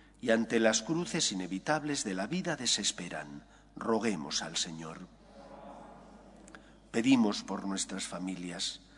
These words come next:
para que se mantengan unidas en el amor a Dios,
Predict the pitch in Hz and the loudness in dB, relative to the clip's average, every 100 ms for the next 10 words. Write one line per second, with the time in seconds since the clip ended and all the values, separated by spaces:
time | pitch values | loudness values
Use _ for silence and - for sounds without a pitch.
0 | - - - 127 139 165 165 165 165 202 | -20 -20 -4 -2 2 2 2 2 0 -2
1 | 214 190 147 165 180 160 123 104 92 101 | 0 2 2 2 0 -2 -2 -2 -2 -2
2 | 127 127 107 104 - | -2 0 0 0 -2